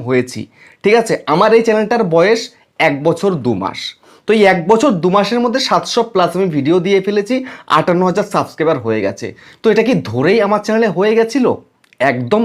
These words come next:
নয় কিন্তু সেটা। তো যদি আমি তোমাদেরকে এখানটায় দেখাই আমার ভিডিও, এখানটায় দেখো, প্রথম আমার ভিডিও ভাইরাল করে এই এক বছর আগে এই ভিডিওটা। এই ভিডিওটা কিন্তু প্রথম ভাইরাল হয়, এক মাস আমার চ্যানেলের বয়স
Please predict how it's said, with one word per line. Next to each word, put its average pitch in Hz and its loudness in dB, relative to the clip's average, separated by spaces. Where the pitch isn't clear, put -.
নয় 240 2
কিন্তু 233 0
সেটা। - -2
তো 196 4
যদি 170 2
আমি 269 4
তোমাদেরকে 233 4
এখানটায় 202 0
দেখাই 135 0
আমার 208 4
ভিডিও, 160 2
এখানটায় 165 0
দেখো, 139 -2
প্রথম 220 4
আমার 254 4
ভিডিও 202 0
ভাইরাল 151 0
করে 160 2
এই 175 2
এক 151 -2
বছর 185 -2
আগে 127 0
এই 160 2
ভিডিওটা। 95 -4
এই 202 6
ভিডিওটা 214 4
কিন্তু 226 2
প্রথম 202 2
ভাইরাল 170 2
হয়, 170 2
এক 202 -2
মাস 233 4
আমার 190 0
চ্যানেলের 196 2
বয়স 160 4